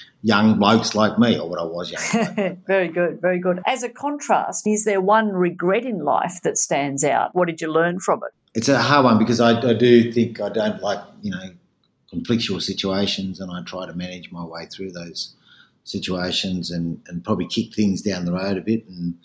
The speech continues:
Speaker 1: stress out on those particular issues. Um, but then maybe if I'd been a bit harder and tougher and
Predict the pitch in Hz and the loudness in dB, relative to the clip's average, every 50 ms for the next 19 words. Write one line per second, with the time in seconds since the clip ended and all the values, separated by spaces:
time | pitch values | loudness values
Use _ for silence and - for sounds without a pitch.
0 | _ _ _ _ - - - 110 101 - - 113 101 95 95 98 95 95 92 92 | _ _ _ _ -10 -4 -2 0 0 0 0 0 0 0 0 0 -2 -2 -2 -2
1 | 95 95 - - - - 107 - 90 87 92 98 98 - - 90 90 101 101 - | -4 -4 -6 -8 -8 -8 -6 -4 -2 0 0 0 0 0 -2 -4 -6 -6 -8 -10
2 | - - _ _ _ _ _ _ _ _ _ - - - 92 92 95 98 101 - | -12 -16 _ _ _ _ _ _ _ _ _ -20 -18 -12 -10 -8 -6 -4 -4 -4
3 | 104 - 104 87 - 110 107 110 110 107 110 107 110 107 101 101 101 98 - _ | -4 -4 -4 -2 0 2 2 4 4 4 2 2 2 2 2 0 0 -2 -4 _
4 | _ _ _ _ _ _ _ _ _ _ _ _ _ _ _ _ _ _ _ - | _ _ _ _ _ _ _ _ _ _ _ _ _ _ _ _ _ _ _ -4
5 | 113 107 110 107 98 - 110 104 101 90 98 92 - - 104 107 110 113 101 90 | -2 0 0 2 2 4 4 4 4 2 0 -2 -2 2 4 4 4 4 4 2
6 | 104 127 131 - - _ _ _ _ _ _ _ _ _ _ _ _ _ - - | 0 -2 -2 -4 -8 _ _ _ _ _ _ _ _ _ _ _ _ _ -18 -12
7 | - - 113 113 110 104 - 92 92 101 98 92 90 87 85 82 80 80 80 - | -4 0 2 2 2 2 0 -2 -2 0 0 0 0 0 0 -2 -2 -6 -10 -16